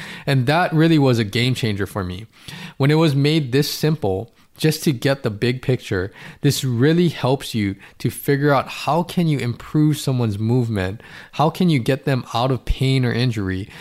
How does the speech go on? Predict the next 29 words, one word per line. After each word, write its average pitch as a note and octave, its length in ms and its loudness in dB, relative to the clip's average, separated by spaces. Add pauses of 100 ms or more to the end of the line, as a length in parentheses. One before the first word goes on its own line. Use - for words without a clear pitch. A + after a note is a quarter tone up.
(180)
but D3 120 -2 (100)
also C#3 560 2 (360)
how F3+ 240 2
are A3+ 120 4
they G3 240 4
performing C#3 760 2
and A#2 160 2
what D#3 140 2
kinds E3 220 -2
of D3 120 -4
things B2 260 0
may A#2 320 0
help A#2+ 320 -2
to - 120 -4 (180)
elevate B2 500 0
their G#2 140 0
performance G2+ 760 -2 (340)
or C#3 200 4
their A#2 140 4
physical A#2+ 480 0
fitness A2+ 480 -2
in G#2 160 -4
general. G2 500 -4 (380)
Now, D3 260 2
Gray E3+ 280 2
Cook - 360 0
and B2 300 2
Mike C3 240 0
Boyle, A#2 440 2